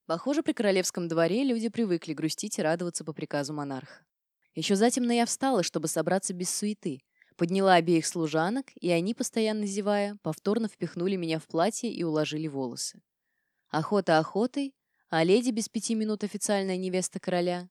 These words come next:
должна всегда выглядеть блистательно. Видно, красные камзолы предназначались только для нас с Кайлой.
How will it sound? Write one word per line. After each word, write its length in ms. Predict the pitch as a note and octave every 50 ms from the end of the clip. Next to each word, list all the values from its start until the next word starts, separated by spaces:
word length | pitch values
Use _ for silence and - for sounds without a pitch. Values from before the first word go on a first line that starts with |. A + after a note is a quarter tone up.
| _ _ -
должна 300 | D3 D3+ D3 D3+ D#3 C#3+
всегда 360 | - - D3+ D3 D#3 F3 A3+
выглядеть 460 | G#3 F#3 F3 F3+ F#3+ F3 E3 E3 D#3
блистательно. 640 | D3 D3+ - - - C#3 B2+ - - - - - - _ _ _ _ _ _ _ _ _ - - - _
Видно, 300 | - E3+ G#3+ A3 B3 A#3
красные 340 | - A#3+ B3 B3 - B3+ A#3
камзолы 420 | - A3+ G#3+ G#3 F#3+ G#3+ A#3+ B3+
предназначались 680 | - - G3 E3+ F#3 E3+ E3 F3 E3+ - G#3 G#3+ A3+ G3+
только 300 | - - F#3 F#3 - F3+
для 120 | E3 E3+ D#3+
нас 200 | E3 E3 E3 -
с 60 | -
Кайлой. 440 | - - D#3+ C#3 B2+ B2 - -